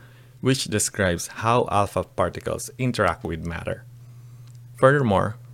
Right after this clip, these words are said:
Rutherford was instrumental in the discovery of nuclear reactions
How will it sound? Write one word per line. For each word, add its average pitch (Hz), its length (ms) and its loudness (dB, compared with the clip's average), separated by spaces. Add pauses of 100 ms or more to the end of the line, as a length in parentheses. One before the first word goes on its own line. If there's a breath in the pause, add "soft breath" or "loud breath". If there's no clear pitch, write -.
Rutherford 131 580 6
was 104 240 2
instrumental 101 720 0
in 113 240 -2
the 98 80 2
discovery 110 640 0
of - 260 -6
nuclear 110 420 4
reactions 95 880 -4